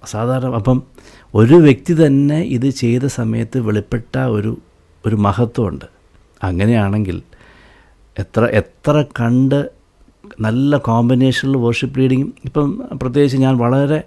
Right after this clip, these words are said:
അടുത്ത് ബഹു-, ഏഹ്, സ്നേഹിക്കുകയും ബഹുമാനിക്കുകയും ചെയ്യുന്ന ടിനു പാസ്റ്റർ ഒന്ന് ശ്രദ്ധിച്ചു നോക്കി.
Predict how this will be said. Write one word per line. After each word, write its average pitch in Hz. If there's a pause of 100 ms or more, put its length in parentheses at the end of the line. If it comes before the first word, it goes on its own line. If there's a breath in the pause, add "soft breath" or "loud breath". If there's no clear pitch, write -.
(140)
അടുത്ത് 117
ബഹു-, 113
ഏഹ്, 107 (180)
സ്നേഹിക്കുകയും 123
ബഹുമാനിക്കുകയും 120
ചെയ്യുന്ന 120
ടിനു 120
പാസ്റ്റർ 139
ഒന്ന് -
ശ്രദ്ധിച്ചു -
നോക്കി. -